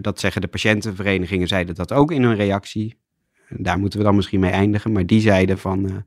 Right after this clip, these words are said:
het, de, het kind met een aangeboren hartafwijking is nu de dupe van het concentratiebeleid van het kabinet.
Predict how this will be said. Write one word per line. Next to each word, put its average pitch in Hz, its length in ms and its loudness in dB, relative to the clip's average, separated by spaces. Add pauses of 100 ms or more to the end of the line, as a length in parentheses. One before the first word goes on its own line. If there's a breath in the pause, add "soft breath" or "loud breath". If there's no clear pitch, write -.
(380 soft breath)
het, 101 340 -4 (220)
de, 117 360 -12 (160)
het - 140 -6
kind 165 300 4
met 127 160 0
een 127 100 0
aangeboren 113 500 0
hartafwijking 101 680 -4
is 87 100 -10
nu 104 160 2
de 90 160 -2
dupe 113 320 4
van 95 140 2
het 92 240 0
concentratiebeleid 95 1120 -2
van 92 160 -6
het 85 120 -6
kabinet. 85 540 -6